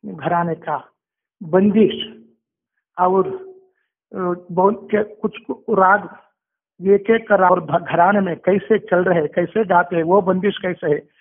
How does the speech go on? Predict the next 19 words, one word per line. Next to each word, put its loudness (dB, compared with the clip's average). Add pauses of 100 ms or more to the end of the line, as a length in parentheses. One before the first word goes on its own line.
(180)
ये 6
राग 4
कैसा -2
गाता -2
है, 2
एक -4
राग 4
में -2 (340)
उनका 2 (420)
ज्ञान 2
इतना 0
अच्छा -2
था, -6 (340)
बहुत, -2
बहुत 2
बड़ी, 0 (280)
बहुत, 0
बहुत 4
बढ़िया। 0